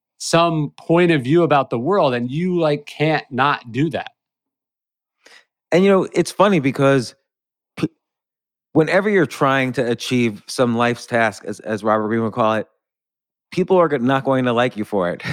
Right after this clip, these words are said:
Speaker 2: <laughs>
Speaker 1: For sure.
Speaker 2: Because maybe they're not doing it, and, or maybe they don't like what you're saying or doing. And that's part of the discipline, is the psychology of managing that.
Speaker 1: Yes.
Speaker 2: And, and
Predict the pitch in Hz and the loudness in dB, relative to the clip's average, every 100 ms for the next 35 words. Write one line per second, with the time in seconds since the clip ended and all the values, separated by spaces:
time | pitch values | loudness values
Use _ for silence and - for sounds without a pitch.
0 | - _ _ - 147 247 247 147 131 147 | -10 _ _ -2 2 2 4 2 2 2
1 | 127 131 135 135 131 131 131 131 _ _ | 4 2 2 0 0 0 0 -2 _ _
2 | _ _ _ - 135 123 120 120 127 127 | _ _ _ -2 2 4 4 2 2 2
3 | 123 117 - _ _ _ - 120 120 117 | 0 -2 -6 _ _ _ -4 0 2 0
4 | 110 113 110 - 143 139 135 113 107 135 | -2 -4 -4 0 2 2 -2 -2 0 0
5 | 135 135 123 _ _ _ - 135 135 156 | 2 0 -4 _ _ _ -2 0 2 2
6 | 165 - - 139 156 - 117 117 110 107 | -2 -10 -2 0 0 -2 -2 -2 -4 -10
7 | - 113 101 160 139 - 110 107 104 104 | -10 -8 -2 -2 -4 -6 -2 -2 -2 -6
8 | - 117 107 117 117 - 117 123 120 117 | -6 -8 -6 -4 -4 -2 0 0 0 -2
9 | 110 98 113 120 98 90 92 87 - _ | -2 -2 -2 -2 -4 -6 -4 -6 -10 _
10 | _ _ _ _ 123 135 110 107 104 - | _ _ _ _ 0 2 2 2 0 -4
11 | _ - 110 107 104 87 | _ -4 -2 0 -2 -4